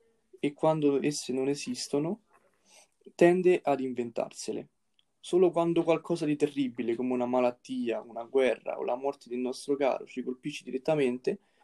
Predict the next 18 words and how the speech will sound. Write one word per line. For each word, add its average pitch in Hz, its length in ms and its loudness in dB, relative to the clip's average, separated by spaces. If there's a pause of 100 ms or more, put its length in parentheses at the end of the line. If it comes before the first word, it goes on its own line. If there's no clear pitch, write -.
(420)
comprendiamo 185 1040 6
quanto 143 440 -2
fu-, - 220 -12
quanto 147 360 -2
esse 135 420 -2
fossero 147 440 -2
effettivamente 147 680 -4
superflue, 113 800 -4
im-, 147 180 -4 (300)
imparando 127 800 -2
ad 131 120 -6
apprezzare 135 720 0
ciò 131 160 -4
di 135 140 -8
cui 139 140 2
abbiamo 123 320 -4
realmente 123 500 -6
bisogno. - 520 -12